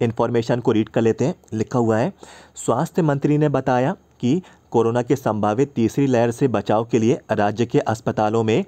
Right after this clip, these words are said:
ऑक्सीजन की पर्याप्त उपलब्धता के लिए विभिन्न संयंत्र, उपकरण एवं ऑक्सीजन जनरेशन प्लांट लगाने का निर्देश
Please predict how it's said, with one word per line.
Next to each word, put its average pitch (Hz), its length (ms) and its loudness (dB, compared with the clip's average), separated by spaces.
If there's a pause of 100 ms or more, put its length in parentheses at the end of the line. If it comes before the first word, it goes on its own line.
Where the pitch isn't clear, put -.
(320)
ऑक्सीजन 139 420 0
की 143 120 0
पर्याप्त 113 520 -2
उपलब्धता 120 680 0
के 123 140 -4
लिए 110 220 2 (160)
विभिन्न 113 400 0 (280)
संयंत्र, 120 560 0 (340)
उपकरण 120 500 0
एवं 120 320 0 (160)
ऑक्सीजन 143 460 0
जनरेशन 120 540 2
प्लांट 117 380 -2 (120)
लगाने 110 360 0
का 135 160 -2
निर्देश 104 480 2